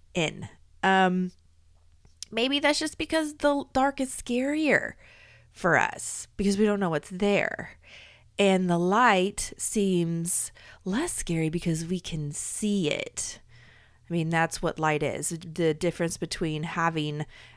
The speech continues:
actual light to view versus no light in the darkness.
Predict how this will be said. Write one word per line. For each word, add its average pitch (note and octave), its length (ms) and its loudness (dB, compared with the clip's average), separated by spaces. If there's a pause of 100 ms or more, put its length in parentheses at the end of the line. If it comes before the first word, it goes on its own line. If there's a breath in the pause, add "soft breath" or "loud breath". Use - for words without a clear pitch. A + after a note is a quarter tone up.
(140 loud breath)
actual D#3+ 880 0 (640 loud breath)
light D#3 460 2 (100)
to E3 160 -2
view A#3+ 600 2 (220 loud breath)
versus F#3 400 0
no E3 200 2
light D3 480 -2
in E3 120 -4
the D3+ 100 -2
darkness. - 720 -6